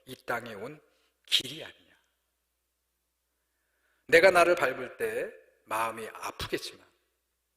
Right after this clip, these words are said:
그 마음이면 족하다." 그런 주님의 음성을 이 신부가 들은 거예요. 자, 앞에 배교했던 덕망 있고 존경받던 신부가 왜 배교했을까요?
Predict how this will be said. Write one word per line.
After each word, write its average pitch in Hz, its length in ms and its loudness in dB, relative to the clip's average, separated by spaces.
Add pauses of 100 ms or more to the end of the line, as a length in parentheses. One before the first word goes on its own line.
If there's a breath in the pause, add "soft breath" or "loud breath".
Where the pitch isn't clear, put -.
(720)
그 - 140 -14
마음이면 - 560 -12
족하다." - 340 -20 (2000)
그런 190 220 -2
주님의 143 320 -4
음성을 110 920 -10
이 110 100 -20
신부가 101 460 -10
들은 101 300 -20
거예요. - 180 -20 (200)
자, 92 320 -12 (340 soft breath)
앞에 117 300 -6
배교했던 120 680 -10 (200)
덕망 123 440 -10
있고 120 360 -12
존경받던 110 840 -14 (180 soft breath)
신부가 131 720 -10 (120)
왜 131 180 -8
배교했을까요? 110 680 -16